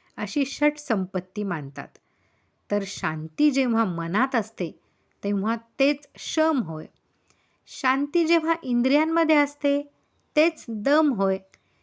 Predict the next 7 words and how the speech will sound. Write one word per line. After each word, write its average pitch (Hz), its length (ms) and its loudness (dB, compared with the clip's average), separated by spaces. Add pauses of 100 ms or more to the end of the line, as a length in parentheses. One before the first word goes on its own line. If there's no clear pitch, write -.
(180)
शांती 175 680 -4
जेव्हा 247 320 0
कर्मामध्ये 233 720 0
असते, 190 500 -4 (500)
तीच 349 300 6
उपरती 311 640 0
होय. 151 260 -4